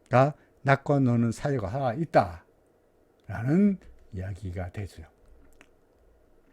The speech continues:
그렇다면 거꾸로, 그럼 비관론, 어, 비관론입니다. 비관론은 뭐죠?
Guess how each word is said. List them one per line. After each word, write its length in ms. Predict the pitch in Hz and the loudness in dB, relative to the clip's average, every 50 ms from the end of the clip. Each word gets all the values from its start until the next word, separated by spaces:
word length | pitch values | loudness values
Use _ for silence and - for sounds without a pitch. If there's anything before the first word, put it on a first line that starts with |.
| _ - - - _ _ _ _ _ _ - - - - | _ -14 -14 -14 _ _ _ _ _ _ -20 -20 -8 -4
그렇다면 480 | - 127 117 - 107 92 87 80 78 - - _ - | -2 -2 -2 -2 -4 -6 -6 -8 -12 -16 -20 _ -8
거꾸로, 420 | 120 101 95 120 117 107 85 - - _ _ - _ | -8 -4 -2 0 0 0 -2 -4 -12 _ _ -20 _
그럼 200 | - 110 104 98 | -10 -8 -8 -4
비관론, 580 | - 156 180 190 190 156 123 104 90 82 78 - - - _ _ _ _ _ _ _ - - _ _ _ _ _ - - _ _ _ _ _ _ - - | 0 0 4 6 6 6 4 2 -2 -6 -10 -16 -20 -20 _ _ _ _ _ _ _ -20 -20 _ _ _ _ _ -20 -20 _ _ _ _ _ _ -20 -18
어, 200 | 98 95 95 98 - | -16 -16 -14 -14 -4
비관론입니다. 720 | - 143 143 139 110 92 87 85 85 90 85 - - - - _ _ _ _ _ _ _ _ | -2 -2 0 0 -2 -2 -4 -8 -12 -18 -20 -20 -20 -20 -20 _ _ _ _ _ _ _ _
비관론은 460 | - 151 156 160 135 120 107 98 90 82 | -4 0 0 2 2 2 0 -2 -4 -8
뭐죠? 280 | 82 87 98 123 127 | -10 -10 -12 -12 -14